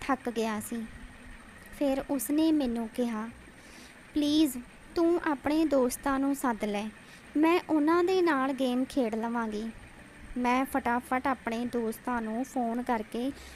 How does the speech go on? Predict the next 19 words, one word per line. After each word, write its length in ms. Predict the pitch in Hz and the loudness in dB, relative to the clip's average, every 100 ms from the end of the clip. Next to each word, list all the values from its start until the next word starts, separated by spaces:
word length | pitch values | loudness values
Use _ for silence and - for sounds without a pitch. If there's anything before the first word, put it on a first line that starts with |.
| - 240 | -6 2
ਬੁਲਾ 360 | 254 240 220 | 4 4 0
ਲਿਆ। 300 | 220 214 233 - - - - - - - - | -2 -2 -4 -8 -18 -20 -20 -20 -18 -18 0
ਕੁਝ 200 | 370 370 | 4 6
ਹੀ 300 | 427 427 427 | 6 4 4
ਮਿੰਟਾਂ 460 | 381 294 285 302 311 | 4 2 2 4 4
ਵਿੱਚ 300 | 294 285 285 | 2 0 0
ਮੇਰੇ 400 | 277 262 262 285 | 2 2 0 -2
ਦੋਵੇਂ 500 | 262 254 269 320 330 | 0 0 2 2 2
ਦੋਸਤ 380 | 262 220 233 - - - | 0 -2 -6 -10 -8 0
ਮੇਰੇ 340 | 277 277 302 | 2 2 2
ਕੋਲ 300 | 311 269 240 | 2 2 0
ਪਹੁੰਚ 380 | 226 240 208 202 | -2 -2 -2 -4
ਗਏ 240 | 240 233 226 - - - - - - - | -4 -4 -8 -14 -20 -20 -20 -20 -10 2
ਤੇ 220 | 349 330 | 4 6
ਅਗਲੇ 360 | 285 302 320 311 | 4 4 4 2
ਕੁਝ 280 | 311 285 | 2 2
ਹੀ 260 | 311 339 370 | 2 2 4
ਮਿੰਟਾਂ 480 | 311 254 262 262 254 | 4 2 0 0 0
ਵਿੱਚ 320 | 247 226 | -2 -4